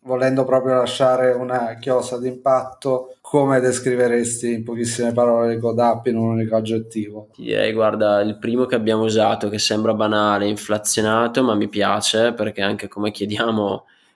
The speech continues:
Speaker 2: eh, che venga fatto il lavoro da, dalle persone che lavorano in GoDap, smart, che vuol dire tante cose, che vuol dire un po' più di, di un unico significato.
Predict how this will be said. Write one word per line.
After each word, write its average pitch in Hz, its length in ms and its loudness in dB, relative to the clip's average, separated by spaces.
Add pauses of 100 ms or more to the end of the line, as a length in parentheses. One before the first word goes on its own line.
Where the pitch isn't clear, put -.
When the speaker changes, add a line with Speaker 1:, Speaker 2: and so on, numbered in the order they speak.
(100)
Speaker 2:
eh, 95 520 0
che - 100 -6
venga 101 320 0
fatto - 300 -2
il 107 80 0
lavoro 104 680 2
da, 104 200 2
dalle 104 260 0
persone 110 380 -2
che 110 100 -6
lavorano 107 280 0
in 107 80 -4
GoDap, 107 420 -2
smart, 101 1040 -2
che - 120 -10
vuol 107 180 0
dire 113 300 2
tante 113 460 0
cose, 110 880 2
che 104 120 -6
vuol 104 240 -4
dire 104 160 0
un 107 160 -4
po' - 140 -12
più 104 220 -4
di, 101 520 -2
di 107 220 -4
un 104 100 0
unico 104 280 0
significato. 98 840 -6